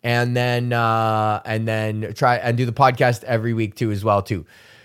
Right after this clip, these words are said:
So it'll be, like, three videos and then, and then a podcast and then an interview. So if I could do, I wanna do, like, something,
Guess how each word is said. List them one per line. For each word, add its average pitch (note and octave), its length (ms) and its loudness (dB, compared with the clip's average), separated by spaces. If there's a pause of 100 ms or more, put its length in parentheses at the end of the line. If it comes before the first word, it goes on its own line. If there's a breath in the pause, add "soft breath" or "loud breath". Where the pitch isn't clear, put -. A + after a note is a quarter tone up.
So C#3 320 4
it'll C#3 140 4
be, D3 180 0
like, C3+ 300 2
three F3 580 0
videos D3 720 4
and C3 180 2
then, B2+ 440 -2
and B2+ 180 -2
then C3 160 0
a B2 40 0
podcast B2+ 760 2
and A#2+ 180 0
then B2 80 2
an B2 80 0
interview. A#2 600 -2
So A#2 200 0
if A#2 120 0
I C3+ 80 4
could C3+ 160 -2
do, D3+ 180 0
I B2+ 100 4
wanna D3+ 200 0
do, D3 100 -4
like, D3 160 -2
something, C3 300 -4